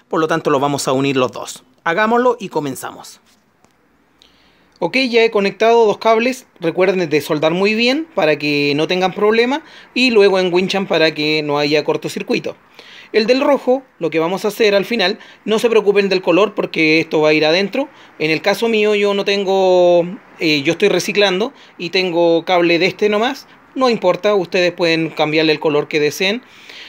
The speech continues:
eh, para que se ajusten a las normas. Pero en este caso, como va a ir adentro y, y no me voy a equivocar, ya sé que el rojo es positivo y negro negativo. En el rojo, lo que vamos a hacer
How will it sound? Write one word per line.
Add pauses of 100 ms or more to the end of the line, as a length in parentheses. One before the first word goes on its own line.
(120)
eh,
para
que
se
ajusten
a
las
normas.
Pero (340)
en
este
caso,
como
va
a
ir
adentro
y, (240)
y
no
me
voy
a
equivocar, (500)
ya
sé
que
el
rojo
es
positivo
y
negro
negativo. (480)
En
el
rojo, (200)
lo
que
vamos
a
hacer